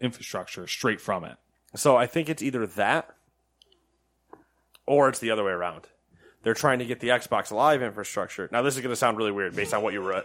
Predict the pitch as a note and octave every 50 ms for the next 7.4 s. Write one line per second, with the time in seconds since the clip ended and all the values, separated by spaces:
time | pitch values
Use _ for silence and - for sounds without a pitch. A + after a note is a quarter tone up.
0 | - - A2+ G#2+ G2 G2 G#2+ G#2+ G2+ F2 E2 - - _ _ _ - B2+ B2 A#2
1 | A2 G2+ G2 A#2 A#2+ A2+ - - A2+ A2+ G#2+ G#2+ G2+ - - A2 F2+ F2 - D#3
2 | D#3+ B2+ G#2+ F#2+ F2+ - C#3 - - D#3 D3+ D3+ D#3 D3 C#3 C#3+ C#3 - C#3+ A2+
3 | - C3 C3 C3+ B2 A#2+ A2+ - G#2+ - - A2+ - - - G#2 F#2+ E2 - _
4 | _ _ - - B2 A2+ G#2 G2 G#2 A2 A2 - - A2+ G#2+ F#2+ F#2+ G2+ G2 F#2
5 | F2+ - - - - G#2 F#2+ G2 - - - A2 - - - - F2+ F#2 - -
6 | - - - - - - _ - - A#2 A2 G#2+ A2 A2 A2+ A2+ G#2+ G#2+ G#2 F#2+
7 | F2+ E2 - - - - -